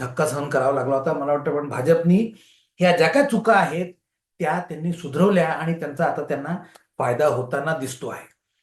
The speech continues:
आता असं बघा मित्रांनो, की महाराष्ट्र हा मोठा युनिक आहे, म्हणजे याच्यासारखा दुसरा कुठलाच प्रदेश नाही. म्हणजे आपला महाराष्ट्र जसा आहे, तसं दुसरं काही नाहीच, हे तर नक्कीच.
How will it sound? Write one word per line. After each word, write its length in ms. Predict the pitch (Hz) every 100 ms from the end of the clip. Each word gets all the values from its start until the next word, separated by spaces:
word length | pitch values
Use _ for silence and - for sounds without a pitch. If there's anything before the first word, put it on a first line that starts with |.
| _
आता 200 | 175 226
असं 220 | 202 247
बघा 140 | 254 240
मित्रांनो, 400 | 214 214 220 233
की 100 | 247
महाराष्ट्र 460 | 196 170 196 196
हा 80 | 202
मोठा 200 | 202 202
युनिक 360 | 147 165 202 -
आहे, 120 | 113
म्हणजे 300 | 123 135 156
याच्यासारखा 500 | 120 156 - 156 170
दुसरा 280 | 139 127 170
कुठलाच 440 | 170 143 165 175
प्रदेश 300 | 156 135 127 -
नाही. 120 | - _ _ _ _ _ -
म्हणजे 200 | 135 -
आपला 220 | 117 131
महाराष्ट्र 520 | 120 113 123 123 139
जसा 240 | 127 123 135
आहे, 120 | 127
तसं 240 | 123 135 143
दुसरं 300 | 117 - 127
काही 120 | 139
नाहीच, 340 | 123 147 165
हे 80 | 147
तर 140 | 143 156
नक्कीच. 520 | 170 170 175 -